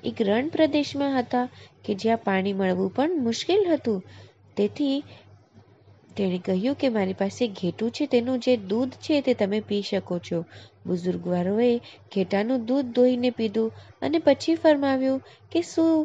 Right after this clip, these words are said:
તમો અમોને ખાણું ખવડાવી શકો છો? તેણે કહ્યું, ફક્ત આ ઘેટું જ છે, તમો એને ઝબહ કરો,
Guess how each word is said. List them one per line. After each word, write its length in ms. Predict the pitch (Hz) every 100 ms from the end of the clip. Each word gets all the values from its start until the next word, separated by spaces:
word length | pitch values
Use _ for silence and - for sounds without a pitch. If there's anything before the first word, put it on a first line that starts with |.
| - - -
તમો 300 | 240 240 269
અમોને 380 | 226 226 240 277
ખાણું 360 | - 226 185 202
ખવડાવી 460 | 233 220 233 269
શકો 280 | 294 311 311
છો? 200 | 311 339 403 - - - -
તેણે 300 | 202 185 190
કહ્યું, 360 | 185 196 208 233
ફક્ત 300 | - 285 -
આ 140 | 262
ઘેટું 460 | 247 233 220 285 339
જ 100 | -
છે, 200 | - 269 262 - - -
તમો 240 | 269 277
એને 200 | 311 311
ઝબહ 420 | 320 262 233 247 339
કરો, 280 | - 330